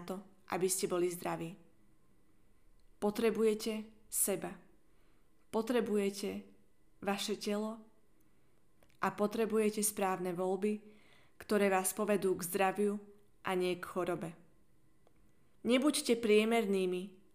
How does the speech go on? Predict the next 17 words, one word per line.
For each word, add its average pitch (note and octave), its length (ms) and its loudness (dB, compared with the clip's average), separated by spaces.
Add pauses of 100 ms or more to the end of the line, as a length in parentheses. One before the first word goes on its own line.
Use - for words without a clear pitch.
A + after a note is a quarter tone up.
(120)
alebo G#3 260 2
bohatými G#3+ 640 0
ľuďmi, F3+ 380 -2 (800)
ktorí B3 260 4
svoje A#3 400 4
peniaze A3+ 460 2
zahadzujú, F#3 680 -2 (960)
ktorí B3 300 6
si C4 100 2
za A#3+ 160 2
svoje A3+ 300 2
peniaze A3 500 2
kupujú G3+ 800 2
nezdravé G#3 420 4
potraviny, F#3 720 -4 (640)
ktorí G3+ 320 2
necvičia. G3 720 -2